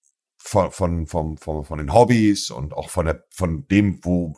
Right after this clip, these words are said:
drinne man sich bildet, sind ja komplett bei mir unterschiedlich zu dem, was von einem so, mh, verlangt wird. Also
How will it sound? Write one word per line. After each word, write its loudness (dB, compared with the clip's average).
drinne 2
man 0
sich -8
bildet, 2
sind -8
ja -4
komplett -2
bei 0
mir 0
unterschiedlich -4
zu -10
dem, 2
was 2
von -2
einem 0
so, -2
mh, -6
verlangt 0
wird. -2
Also -4